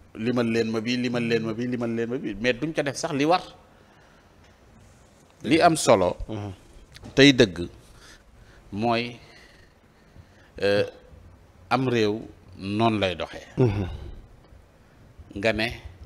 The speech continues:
Speaker 1: lii ak lii ak lii.
Speaker 2: Mhm.
Speaker 1: danaa ci taxaw. comprendre nga.
Speaker 2: Waaw.
Speaker 1: Joxe yi nga xamante ni mooy, mais tey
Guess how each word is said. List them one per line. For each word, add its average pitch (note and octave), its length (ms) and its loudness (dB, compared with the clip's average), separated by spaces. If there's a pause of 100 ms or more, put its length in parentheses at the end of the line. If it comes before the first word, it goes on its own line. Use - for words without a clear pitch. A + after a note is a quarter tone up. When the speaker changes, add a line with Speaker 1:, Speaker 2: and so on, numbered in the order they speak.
(360)
Speaker 1:
lii A#2+ 420 2
ak - 220 -4
lii A2+ 360 -6
ak - 220 -10
lii. G2+ 360 -6 (140)
Speaker 2:
Mhm. A#2+ 120 -2
Speaker 1:
danaa G#2+ 240 0
ci F#2 120 -12
taxaw. E2+ 280 -6 (1400)
comprendre C#3 420 2
nga. - 160 -16
Speaker 2:
Waaw. G2 280 2
Speaker 1:
Joxe C3 280 0
yi A#2 140 -2
nga B2 120 0
xamante A#2 340 -4
ni A2 80 -4
mooy, A2+ 160 -2 (180)
mais A#2+ 260 2
tey B2 180 0